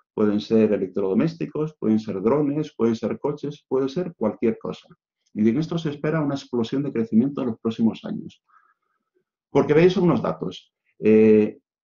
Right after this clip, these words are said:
para dos mil veinte, ¿vale? O sea, dentro de nada, año y medio,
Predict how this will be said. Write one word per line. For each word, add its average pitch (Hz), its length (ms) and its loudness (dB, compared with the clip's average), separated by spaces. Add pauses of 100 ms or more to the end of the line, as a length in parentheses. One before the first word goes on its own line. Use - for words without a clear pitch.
(260)
para 127 260 -2
dos 135 220 -4
mil 160 220 2
veinte, 87 500 -4 (720)
¿vale? 123 180 -12
O 123 40 -14
sea, 92 160 -14
dentro 90 280 -12
de 95 60 -6
nada, - 260 -8
año 151 160 0
y 127 40 2
medio, 85 340 -4